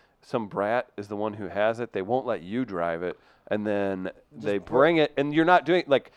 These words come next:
Speaker 1: you wanna, you wanna go kick stuff and run around and, and play around, but all they wanna do is be in their stupid car.
Speaker 2: Yep.
Speaker 1: So, looks cool, but not all that it
Speaker 2: And
Speaker 1: seems,
Speaker 2: they're just
Speaker 1: yeah.
Speaker 2: bumping into you all over the place.
Speaker 1: Yeah,
Speaker 2: "So
Speaker 1: and, and,
Speaker 2: sorry,
Speaker 1: and they're like,
Speaker 2: guys,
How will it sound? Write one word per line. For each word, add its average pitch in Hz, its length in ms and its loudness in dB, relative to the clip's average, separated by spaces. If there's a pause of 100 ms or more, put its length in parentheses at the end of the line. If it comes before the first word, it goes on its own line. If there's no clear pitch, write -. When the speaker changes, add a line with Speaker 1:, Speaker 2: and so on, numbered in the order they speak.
(160)
Speaker 1:
you 160 260 0
wanna, 120 560 6
you 151 200 -4
wanna 160 160 4
go 117 120 2
kick - 280 -10
stuff 127 300 2
and 117 80 -6
run 120 160 2
around 117 400 2
and, 98 240 -4
and 87 320 -10 (120)
play 120 220 4
around, 110 260 0
but 98 160 -4
all 117 160 6
they 120 100 2
wanna 104 240 -2
do 110 180 -4
is 90 100 -8
be 104 160 -10
in 95 80 -8
their 82 100 -8
stupid 87 360 -12
car. 110 420 4
Speaker 2:
Yep. 127 180 -12 (220)
Speaker 1:
So, 117 500 6 (100)
looks 110 340 0
cool, 101 380 0
but 92 240 -4
not 107 360 -4
all 92 180 0
that 87 120 -8
it 87 40 -6
Speaker 2:
And - 100 -12
Speaker 1:
seems, 87 200 -12
Speaker 2:
they're 80 100 -6
just 135 100 -16
Speaker 1:
yeah. 82 80 -12
Speaker 2:
bumping 151 340 -6
into 139 300 -10
you 135 180 -8
all 127 140 -6
over 131 100 -10
the 127 80 -12
place. - 180 -6
Speaker 1:
Yeah, 180 220 8
Speaker 2:
"So 180 60 0
Speaker 1:
and, 196 100 0
and, 156 60 8
Speaker 2:
sorry, 240 360 8
Speaker 1:
and 160 140 6
they're 185 100 12
like, 180 160 12
Speaker 2:
guys, 185 200 2